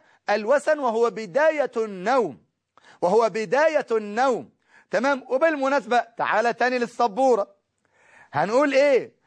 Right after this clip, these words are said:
بمناسبة كلمة الوسن دي؟ إيه بقى؟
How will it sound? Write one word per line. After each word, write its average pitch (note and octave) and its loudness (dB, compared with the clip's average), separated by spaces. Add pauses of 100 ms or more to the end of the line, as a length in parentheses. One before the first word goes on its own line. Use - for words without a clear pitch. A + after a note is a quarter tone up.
(180)
بمناسبة B3 -2
كلمة C#4 -2
الوسن A#3+ 0
دي؟ A3 -8 (1200)
إيه D4 4
بقى؟ B3 0